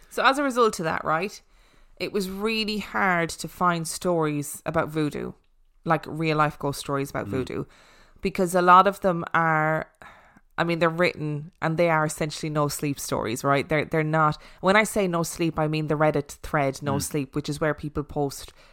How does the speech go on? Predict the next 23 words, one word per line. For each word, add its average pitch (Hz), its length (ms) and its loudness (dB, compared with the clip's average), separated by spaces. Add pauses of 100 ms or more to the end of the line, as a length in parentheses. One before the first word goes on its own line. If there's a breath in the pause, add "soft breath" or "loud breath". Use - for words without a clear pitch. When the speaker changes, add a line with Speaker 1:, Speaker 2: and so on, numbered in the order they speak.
(120 soft breath)
Speaker 1:
made 151 320 0
up 139 160 -2
horror 139 260 -2
stories 131 460 -6
and 139 120 -8
made 139 240 -4
up 135 200 -6
ghostly 143 340 -6
experiences. 131 760 -8 (680 loud breath)
And 165 160 2
a 160 40 6
lot 170 260 10
of 185 120 4
the 170 80 -2
stories, 147 680 -2 (100)
you 165 180 -6
know, 151 140 0
they, 147 200 0
they 147 240 -2
involved 143 560 0
things 202 360 -2
about 175 200 0
voodoo 151 640 -2